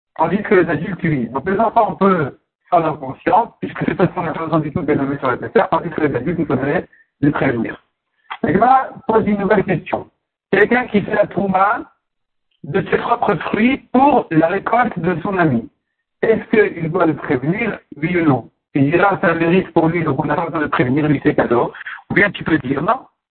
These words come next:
ce, le propriétaire de la récolte peut lui dire, j'avais, je voulais faire la mitzvah moi-même, donc je ne peux pas la faire comme ça sans me prévenir.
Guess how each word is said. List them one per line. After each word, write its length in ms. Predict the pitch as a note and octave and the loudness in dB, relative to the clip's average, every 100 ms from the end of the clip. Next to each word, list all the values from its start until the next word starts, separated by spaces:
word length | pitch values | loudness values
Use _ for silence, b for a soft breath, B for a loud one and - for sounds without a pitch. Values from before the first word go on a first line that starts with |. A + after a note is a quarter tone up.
| _ _ | _ _
ce, 600 | E3+ D#3+ D3+ D3 C#3 C3+ | -2 0 0 0 0 0
le 100 | C#3+ | -2
propriétaire 400 | - F3+ G3+ G3+ | -2 0 2 2
de 60 | F#3 | 2
la 100 | E3+ | 2
récolte 340 | E3+ F3 F#3+ | 2 0 -2
peut 140 | - D#3+ | 0 -2
lui 140 | C3 | -2
dire, 260 | C3+ A3+ E3 | -4 -4 -2
j'avais, 440 | C3 C3+ F#3 F3 - | 0 0 0 -4 -6
je 300 | D3 C3 D#3+ | -10 -2 2
voulais 260 | D#3 F#3 A3+ | 2 2 0
faire 160 | - | 2
la 80 | D#3+ | -2
mitzvah 320 | E3+ D#3 G3 | -2 -2 0
moi-même, 400 | G3+ G3+ E3 F#3 | 2 0 -2 -6
donc 140 | F3 E3 | -6 -6
je 80 | F3+ | -4
ne 60 | D#3+ | 0
peux 80 | |
pas 120 | A3 G3 | 2 2
la 100 | E3 | 0
faire 200 | F3+ - | -4 -4
comme 160 | D3 | -4
ça 140 | C3+ E3 | -4 -4
sans 100 | D#3 | -2
me 140 | C#3+ | -2
prévenir. 440 | B2+ - A#2+ G#2+ | -2 -4 -4 -6